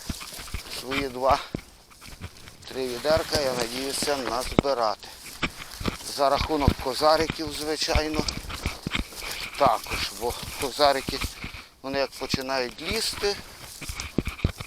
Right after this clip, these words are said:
то нема їх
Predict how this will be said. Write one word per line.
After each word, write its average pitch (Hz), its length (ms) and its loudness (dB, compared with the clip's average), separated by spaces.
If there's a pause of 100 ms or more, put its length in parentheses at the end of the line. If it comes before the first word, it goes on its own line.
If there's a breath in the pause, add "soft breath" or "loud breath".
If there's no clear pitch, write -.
(240)
то 156 280 6 (3500 loud breath)
нема 123 320 2
їх 151 240 -2